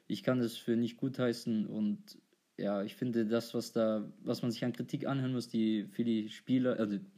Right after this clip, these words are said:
viele Spieler wussten ja gar nichts davon, das, das waren eher der Trainer. Die viele Spieler waren ja davon auch, ähm, upset, also, ähm,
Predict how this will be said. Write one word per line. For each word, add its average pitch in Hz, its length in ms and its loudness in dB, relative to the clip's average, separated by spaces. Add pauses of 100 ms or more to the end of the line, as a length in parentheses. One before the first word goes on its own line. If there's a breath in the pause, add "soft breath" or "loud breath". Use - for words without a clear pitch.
(160)
viele 131 220 0
Spieler 127 300 4
wussten 147 220 -2
ja 107 80 2
gar 104 120 0
nichts 104 140 -2
davon, 113 360 -2
das, 104 180 -8 (100)
das 104 280 -8
waren 107 100 2
eher 107 160 0
der 104 160 -2
Trainer. 127 380 0 (480 loud breath)
Die 113 100 -4
viele 123 240 2
Spieler 120 280 0
waren 123 140 2
ja 113 80 2
davon 110 280 0
auch, 117 240 0
ähm, 104 480 -2 (240)
upset, 120 520 -4
also, 101 400 -6
ähm, - 300 -14